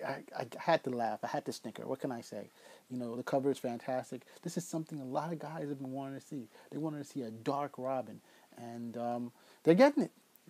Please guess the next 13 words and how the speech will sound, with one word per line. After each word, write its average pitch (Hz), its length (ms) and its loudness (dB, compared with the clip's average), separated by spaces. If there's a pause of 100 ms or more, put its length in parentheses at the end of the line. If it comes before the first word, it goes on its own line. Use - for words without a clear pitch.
They 185 180 2
are 143 160 2
definitely 170 440 0
getting 160 280 -2
it. - 120 -12 (120)
Uh, 123 300 -4 (420)
I - 80 -8
couldn't 151 260 0
believe 143 180 0
I 131 80 -2
picked - 200 -4
this 135 180 -4
up. 202 220 2